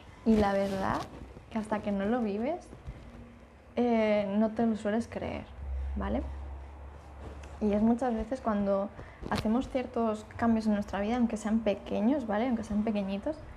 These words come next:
eso requiere de un cambio de energía, un cambio de pensamiento,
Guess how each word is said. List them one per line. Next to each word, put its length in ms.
eso 200
requiere 340
de 340
un 120
cambio 220
de 60
energía, 580
un 160
cambio 400
de 460
pensamiento, 800